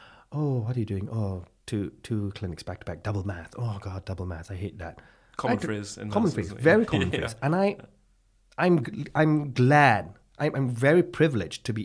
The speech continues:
Speaker 1: in the position to say, "I love double math. I love being in outpatients. I love seeing my review patient. I love that." Why? Because that's when, if you, if you allow me to be greedy and, and selfish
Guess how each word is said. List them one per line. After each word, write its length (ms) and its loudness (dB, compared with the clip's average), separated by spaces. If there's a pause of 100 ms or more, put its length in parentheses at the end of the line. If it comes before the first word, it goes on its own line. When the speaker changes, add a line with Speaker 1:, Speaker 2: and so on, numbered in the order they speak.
Speaker 1:
in 120 -2
the 60 -2
position 500 -4
to 100 -18
say, 280 -4 (480)
"I 80 6
love 340 6
double 220 -4
math. 320 -14 (540)
I 80 -4
love 460 0
being 180 0
in 100 -8
outpatients. 680 -12 (180)
I 40 -6
love 360 -2
seeing 240 4
my 80 0
review 340 -6
patient. 320 -12
I 40 -6
love 380 -2
that." 200 -14 (340)
Why? 340 -6
Because 340 -6
that's 220 -8
when, 360 -6 (1040)
if 140 -10
you, 280 -6
if 140 -12
you 140 -8
allow 240 0
me 200 -8 (280)
to 60 -20
be 120 -6
greedy 400 -8 (420)
and, 220 -10
and 100 -12
selfish 420 -6